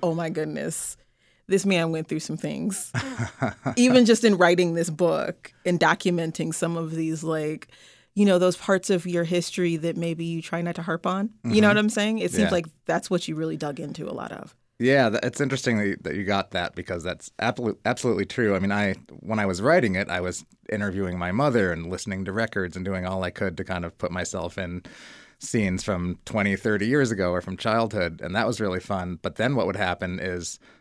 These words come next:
Speaker 2: something would happen. I'd find a new cousin, or someone would email me, or something very current would happen. And so sometimes I was writing about these old things, and sometimes I was running back from, like, just going to the cemetery to meet my grandparents to see their grave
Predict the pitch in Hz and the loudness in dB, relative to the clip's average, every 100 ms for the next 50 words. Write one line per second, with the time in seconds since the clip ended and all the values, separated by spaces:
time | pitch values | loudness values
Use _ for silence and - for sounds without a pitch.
0 | _ - 107 95 87 104 117 - 85 82 | _ -2 0 0 -2 0 0 0 -2 -4
1 | - 92 87 87 87 - 104 90 85 80 | -4 -4 -4 -6 -4 0 0 0 -4 -6
2 | - 87 85 85 82 85 _ 117 110 101 | -6 -6 -6 -6 -8 -12 _ -4 -2 -2
3 | 90 90 85 82 - 85 82 80 80 107 | -2 -4 -6 -6 -6 -6 -6 -8 -2 0
4 | 98 85 - 170 151 98 95 85 95 90 | 0 -2 0 0 2 -2 -4 -4 -4 -6
5 | 92 - _ - 95 98 - 151 160 123 | -8 -16 _ -10 -4 -4 0 0 2 2
6 | 107 101 92 101 98 95 95 87 90 95 | 2 2 0 0 0 0 -2 -4 -6 -2
7 | 120 127 87 87 87 - _ - - 127 | -2 -2 -4 -4 -8 -12 _ -10 -4 0
8 | 139 127 87 87 82 85 - 85 107 113 | 2 0 0 -2 -4 -8 -16 -6 0 0
9 | 104 98 98 98 - - 98 87 - - | 0 -2 0 -2 -2 -6 -4 -6 -10 -4
10 | 98 - - _ - 95 95 101 92 - | -4 -4 -12 _ -2 -2 -2 -6 -8 -10
11 | - 110 117 113 92 90 85 95 87 87 | -6 -2 -2 -2 -2 -2 -2 -4 -6 -8
12 | 92 107 110 98 90 - - - 87 87 | -4 -4 -2 -4 -4 -8 -8 -6 -4 -6
13 | 90 110 104 92 | -2 0 0 -2